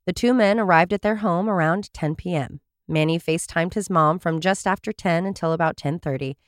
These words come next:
Manny's sister was home at the time, and she knew, from his distinctive laugh, that it was her brother on the other line. After the call, Manny had some burgers for dinner before going out to the seven eleven for a late-night snack, something he often did.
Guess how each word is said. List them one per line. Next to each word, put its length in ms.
Manny's 320
sister 320
was 180
home 220
at 60
the 80
time, 400
and 100
she 220
knew, 300
from 220
his 220
distinctive 540
laugh, 380
that 80
it 80
was 140
her 100
brother 340
on 100
the 120
other 180
line. 400
After 280
the 80
call, 360
Manny 320
had 200
some 180
burgers 380
for 120
dinner 300
before 340
going 300
out 160
to 100
the 120
seven 320
eleven 420
for 160
a 80
late-night 480
snack, 420
something 440
he 240
often 360
did. 320